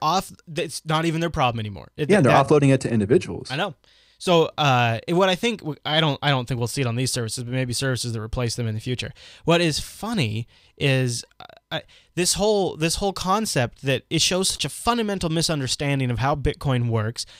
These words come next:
Speaker 1: And I think it's interesting that this guy is supposedly this big V C funder, and yet, think about this. Like, if all of a sudden Google time was this scarce commodity, and I could only use Google Docs as long as I had enough Google coins,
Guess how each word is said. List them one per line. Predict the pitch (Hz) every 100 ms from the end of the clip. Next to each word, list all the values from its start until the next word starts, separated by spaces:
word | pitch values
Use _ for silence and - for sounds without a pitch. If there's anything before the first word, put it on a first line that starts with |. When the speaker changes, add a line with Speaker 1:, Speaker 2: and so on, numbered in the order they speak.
| _ -
Speaker 1:
And | 156 151 151 -
I | 160
think | 220
it's | 185
interesting | 220 226 196
that | 160
this | 156
guy | 160 147
is | 147
supposedly | 147 196 247 208
this | 156 135
big | - 175 143
V | 139 180
C | - 143
funder, | 175 196 156 131
and | 147
yet, | 147 135 - - _
think | - 320
about | 160 123
this. | 120 175 113
Like, | 135 123 - -
if | 156 160
all | 170 226
of | 208
a |
sudden | - 160 151 120 107 _ _ -
Google | 127 190 175
time | 147 135 101 - -
was | 147 135
this | 143 - -
scarce | - - 185 170 -
commodity, | 156 147 131 - - - -
and | 139
I |
could | 156
only | 170 214 202
use | 185 180 160 160
Google | 165 175
Docs | 147 127 131
as | 131 123
long | 139 151
as | 151
I | 135 135
had | 127 120 113 123
enough | 139 127 123 -
Google | 220 240 196
coins, | - 110 123 185